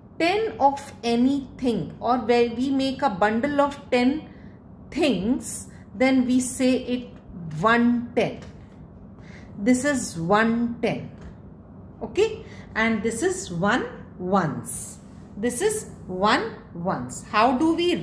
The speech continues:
write this one ten and one ones? One ten and one one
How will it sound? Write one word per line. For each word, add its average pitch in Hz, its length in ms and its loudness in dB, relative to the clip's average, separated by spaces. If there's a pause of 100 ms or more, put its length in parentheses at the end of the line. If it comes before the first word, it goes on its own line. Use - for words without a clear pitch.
write 208 460 0
this 349 260 0
one 247 480 0
ten 277 300 2
and 277 220 2
one 247 300 4
ones? 330 540 0 (640)
One 277 560 2
ten 247 420 2
and 196 380 -6
one 285 380 0
one 202 540 -4